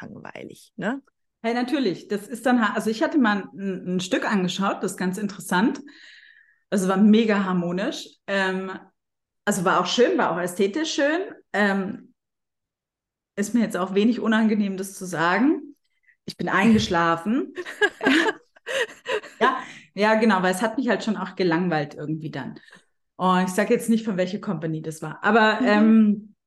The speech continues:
Speaker 2: aber das, aber das ist halt, das ist halt das Ding. Also wir brauchen, wir, wir können nur ein Spannungsfeld aufmachen, wenn wir verstehen, was ist zu was harmonisch, wie spielt alles miteinander einher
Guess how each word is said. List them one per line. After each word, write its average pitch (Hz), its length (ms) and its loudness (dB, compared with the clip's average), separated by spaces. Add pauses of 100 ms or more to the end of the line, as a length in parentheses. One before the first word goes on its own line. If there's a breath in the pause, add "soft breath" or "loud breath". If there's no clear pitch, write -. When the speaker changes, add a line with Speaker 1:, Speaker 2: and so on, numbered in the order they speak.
(760)
Speaker 2:
aber 196 220 0
das, 233 400 -6 (320)
aber 202 180 -2
das 233 260 -4
ist 311 200 -10
halt, 208 520 -2 (220)
das 220 200 -2
ist 254 140 -6
halt 208 200 -2
das 233 140 -6
Ding. 254 240 0
Also 190 260 -4 (320 loud breath)
wir 196 160 0
brauchen, 233 680 2
wir, 170 200 -2
wir 185 120 0
können 240 260 0
nur 240 100 0
ein 233 80 -2
Spannungsfeld 214 880 -4
aufmachen, 226 760 0
wenn 202 280 0
wir 190 160 -4
verstehen, 208 1120 0 (300 loud breath)
was 185 320 -2
ist 269 180 -10
zu 208 160 -8
was 196 320 -4
harmonisch, 175 920 0
wie 220 180 4
spielt 233 400 0
alles 185 340 -2
miteinander 180 520 -2
einher 160 800 0